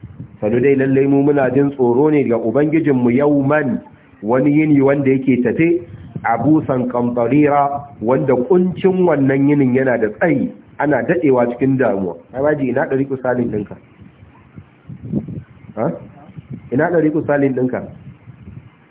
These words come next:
Ko ka ba budurwanka kyauta ne? Jama'a, muna karatu, ya baji bai da littafi. Sai daga bana ya faɗi. A,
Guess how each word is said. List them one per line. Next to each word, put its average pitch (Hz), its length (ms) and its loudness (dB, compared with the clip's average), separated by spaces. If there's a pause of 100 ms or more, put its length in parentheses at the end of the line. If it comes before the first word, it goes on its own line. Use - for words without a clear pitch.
(1200)
Ko 143 80 -2
ka 170 140 0
ba 175 160 0
budurwanka 151 420 0
kyauta 127 340 0
ne? 120 120 -2 (2000)
Jama'a, 165 260 0
muna 190 240 2
karatu, 143 340 0
ya 180 100 4
baji 180 260 2
bai 156 140 4
da 131 100 2
littafi. 127 460 0 (720)
Sai 196 120 4
daga 160 200 2
bana 139 260 2
ya 139 80 2
faɗi. 139 320 -2 (1800)
A, 113 80 -4